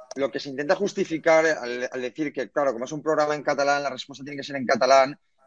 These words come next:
eh, es, es de alguna manera como, eh, decir, "Estáis exagerando", ¿no? Pero es, es, es, sobre todo es la expresión que utiliza, ¿no? De "esto aquí sí que no".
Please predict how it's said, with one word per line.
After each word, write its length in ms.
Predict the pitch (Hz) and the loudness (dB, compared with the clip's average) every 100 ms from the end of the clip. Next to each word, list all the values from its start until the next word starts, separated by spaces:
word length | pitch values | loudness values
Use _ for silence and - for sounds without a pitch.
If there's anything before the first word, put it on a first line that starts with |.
| - | 4
eh, 360 | 147 143 123 - _ | 4 4 0 -8 _
es, 240 | 151 - - | -10 -8 -6
es 340 | 160 - - _ _ - | -6 -6 -18 _ _ 0
de 100 | 156 | 0
alguna 200 | 170 175 | 2 0
manera 500 | 170 170 175 185 - _ _ | 2 4 4 4 -4 _ _
como, 420 | 160 151 147 143 | -4 0 0 -2
eh, 260 | 143 143 139 | -2 -2 0
decir, 220 | 147 160 151 | -2 -2 -4
"Estáis 220 | 165 160 | -4 -6
exagerando", 640 | 196 185 - 139 143 131 | -4 -4 0 2 2 -2
¿no? 200 | 113 151 | -4 -2
Pero 220 | 156 143 - - _ | 0 -2 -2 -16 _
es, 240 | 156 156 - | -2 -2 0
es, 380 | 160 143 - - _ _ _ | 0 0 -4 -18 _ _ _
es, 220 | 175 - - | -6 -6 -10
sobre 260 | - 175 | -4 -2
todo 160 | 156 196 | 0 -2
es 160 | 208 202 | 0 0
la 80 | |
expresión 640 | 180 - 156 151 202 202 180 | 0 -2 -4 -2 0 0 0
que 80 | 180 | -2
utiliza, 500 | 156 170 160 143 135 | 0 0 2 0 2
¿no? 220 | 160 - | 0 0
De 160 | 147 156 | 0 2
"esto 220 | 156 226 | 4 2
aquí 200 | - 214 | 2 -2
sí 180 | 208 165 | -2 0
que 180 | 151 | 0
no". 260 | 135 117 | 0 -4